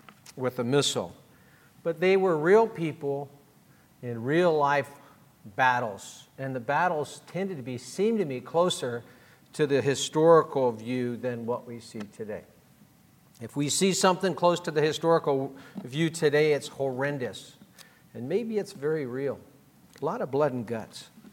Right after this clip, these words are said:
But one thing that I, I'm reminded of when I watch those war movies, it's nothing like the real thing. It's like when I was younger, I used to like watching Tarzan movies.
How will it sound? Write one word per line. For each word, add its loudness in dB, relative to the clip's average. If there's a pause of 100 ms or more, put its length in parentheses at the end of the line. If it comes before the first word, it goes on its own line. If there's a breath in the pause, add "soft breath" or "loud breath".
(1120 loud breath)
But -10
one 2
thing 6
that 6
I, 4
I'm -2
reminded 2
of 4
when -2
I -2
watch 0
those -4
war -2
movies, -4
it's -8
nothing -4
like -8
the -8
real -6
thing. -12 (1400 soft breath)
It's -6
like 6
when 2
I 0
was -6
younger, -2 (540 soft breath)
I -2
used -2
to -6
like -2
watching -6
Tarzan -8
movies. -18